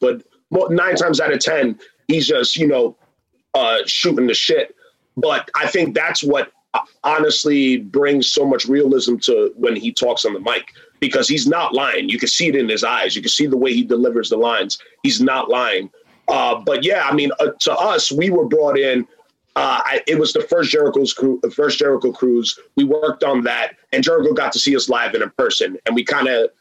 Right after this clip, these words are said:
you know, things went, and that's how we got our spot. But like you said, Eddie came in for a one-shot deal. His mentality was like, "Hey, I'm, I'm, I'm gonna get that paycheck." He, uh, he had to sell his wrestling gear,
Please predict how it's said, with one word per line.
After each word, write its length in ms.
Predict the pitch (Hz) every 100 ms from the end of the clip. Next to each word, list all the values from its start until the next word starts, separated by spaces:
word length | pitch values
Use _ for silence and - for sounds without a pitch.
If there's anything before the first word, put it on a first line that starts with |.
| _
you 80 | -
know, 200 | 151 127
things 420 | 123 156 156 143
went, 400 | 131 139 139 127 117
and 120 | 113
that's 240 | 131 123
how 160 | 127 110
we 120 | 110
got 160 | 107 104
our 100 | 101
spot. 280 | - 117
But 180 | - 113 _ _
like 240 | 139 127 139
you 80 |
said, 320 | 127 180 202 -
Eddie 300 | 147 185 151
came 260 | - 143
in 100 | 143
for 200 | 131 127
a 40 | 110
one-shot 540 | 110 143 160 165 156
deal. 300 | 131 120 123 - - - -
His 200 | 156 170
mentality 480 | 160 - 175 160 151
was 160 | 143
like, 280 | 143 131 - _ _ -
"Hey, 240 | 170 131 113
I'm, 200 | 135 123
I'm, 180 | 135 131
I'm 160 | 143 139
gonna 160 | 143
get 180 | 135 123
that 180 | 127 -
paycheck." 480 | 165 185 - 104 -
He, 360 | - 196 196
uh, 300 | 139 131 - - - -
he 60 | 165
had 120 | 160
to 60 | 135
sell 240 | - 143
his 140 | 120
wrestling 460 | 107 135 - 151 135
gear, 400 | 135 135 131 123